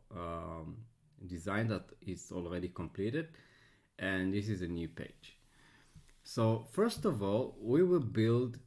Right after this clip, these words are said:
the sidebar itself, and then we can see how we can use it inside the header and make this experience. So, um, the first action that I'm doing, I will add a container, and I need to set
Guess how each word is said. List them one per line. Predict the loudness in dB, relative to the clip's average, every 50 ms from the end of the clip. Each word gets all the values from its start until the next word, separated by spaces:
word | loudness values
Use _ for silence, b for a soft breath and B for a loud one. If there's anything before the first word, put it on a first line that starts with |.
| -10
the | -8 -6 -2 0 0 2 2 2 0 0 -4 -6
sidebar | -12 -10 -4 -2 0 0 2 2 2 0 0
itself, | -2 -4 -6 -8 -8 -8 -8 -14 -20 B B B B _ _ _ -10 -8
and | -4 0
then | 0 2 4 4
we | 2 2
can | 0 -2 -6
see | -6 -4 -4 -2 -2
how | -2 -2 -2 -4
we | -4 -6
can | -6 -6 -4 -2 0
use | 0 2 2 0
it | 0 -2 -4 -4
inside | -6 -8 -6 -8 -8 -6 -6 -6 -6 -6
the | -6 -6
header | -6 -4 -2 -2 0 0 0
and | -2 -2 -4 -4
make | -6 -6 -8 -10 -10 -10
this | -8 -8 -8 -8 -12
experience. | -16 -16 -12 -10 -8 -8 -8 -10 -12 -14 -16 -14 -14 -16 B B B B B -16 B -14 B B B B B B B B B B B -20 _ _ _ -18 -16 -14 -12
So, | -12 -4 0 2 4 4 4 4 2 -2 -6 -12 -18 -16 -16 -14 -8 -4 -2
um, | 0 0 0 0 0 0 -2 -4 -6 -10 -14 -14 -10
the | -10 -8
first | -6 -4 -2 -2 -2 0 0
action | 0 0 0 -2 -4 -2 -2
that | -2 -2 -2
I'm | -4 -4 -2
doing, | -2 -2 -2 -2 -2 -2 -4 -6 -6
I | -6
will | -4 -4 -4 -4 -4 -4
add | -2 -2 0 -2 -2 -4 -6
a | -10 -10
container, | -8 -6 -6 -6 -6 -6 -6 -6 -4 -4 -4 -6 -6 -8 -12 -18 -20 -20 -20 _ -8
and | -6 -4 -4 -4 -4 -4
I | -2 0
need | 2 2 2 0 -2 -4
to | -4 -4
set | -4 -4 -4 -2 0 0 0 -2 -6